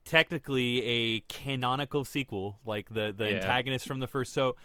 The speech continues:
Speaker 1: like, I just find it weird, but it's also a small enough game where if, like, you're remastering this,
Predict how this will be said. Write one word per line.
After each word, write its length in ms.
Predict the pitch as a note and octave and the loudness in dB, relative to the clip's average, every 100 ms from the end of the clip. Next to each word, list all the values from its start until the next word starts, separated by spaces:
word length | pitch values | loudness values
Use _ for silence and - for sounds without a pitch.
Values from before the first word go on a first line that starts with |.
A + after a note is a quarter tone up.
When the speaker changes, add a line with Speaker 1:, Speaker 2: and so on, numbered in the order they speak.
| - - | -20 -8
Speaker 1:
like, 180 | - B2 - | 0 0 2
I 100 | C#3 | 0
just 160 | E3 | 0
find 260 | - D3 D3+ | 0 0 2
it 100 | D3 | 0
weird, 280 | B2+ C#3 A#2+ | 2 2 4
but 160 | C#3+ | 4
it's 140 | E3 - | 4 4
also 380 | B3 - A3 E3+ | 4 4 2 2
a 40 | |
small 400 | - E3 D#3+ E3+ | 0 0 2 2
enough 300 | D#3 C#3 B2 | 0 -2 -2
game 460 | C#3+ D#3 B2+ A#2 A2+ | -2 0 0 -2 -4
where 260 | A2+ A2+ | -4 -4
if, 220 | A2 C3 | -4 -4
like, 180 | D3 B2+ | -4 -4
you're 80 | F3+ | -4
remastering 800 | E3+ C3 B2+ D#3 F3 - G#2+ G2 | -2 -2 0 0 0 -6 -8 -6
this, 360 | G2 A2 - | -8 -8 -10